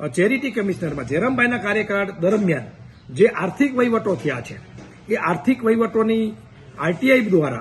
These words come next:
અમે માંગણી કરવાના છીએ અને આ આર્થિક વ્યવહારોની બાબતમાં અમે સંપૂર્ણપણે જાગૃત અવસ્થામાં એમના દ્વારા થયેલા જમીનો લેવાના, બાંધકામ કરવાના, અ, બીજા બધા જે કંઈ આર્થિક ચૂકવણા હોય,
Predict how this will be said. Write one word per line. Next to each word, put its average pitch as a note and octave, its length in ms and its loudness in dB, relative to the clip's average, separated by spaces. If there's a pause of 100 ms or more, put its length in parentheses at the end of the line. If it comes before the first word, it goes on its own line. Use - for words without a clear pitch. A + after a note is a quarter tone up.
અમે F#3+ 140 -2
માંગણી E3+ 360 2
કરવાના A3 380 0
છીએ A3 180 -2
અને G3+ 220 -6
આ E3 120 -4 (580)
આર્થિક B3 360 0
વ્યવહારોની G3+ 880 2
બાબતમાં F#3+ 540 2
અમે G3 120 -2
સંપૂર્ણપણે F#3 880 0 (160)
જાગૃત F3 440 0
અવસ્થામાં G3+ 600 -2 (440)
એમના A3+ 260 4
દ્વારા G#3 500 0
થયેલા G3 600 0 (180)
જમીનો F#3+ 380 2
લેવાના, F#3 500 -2 (100)
બાંધકામ F3 440 -4
કરવાના, F3+ 560 -2 (380)
અ, D#3 220 0 (300)
બીજા F#3 260 6
બધા G3+ 240 2
જે F#3 200 4
કંઈ G3 140 0
આર્થિક F3 340 -2
ચૂકવણા F#3+ 480 -2
હોય, F3+ 260 2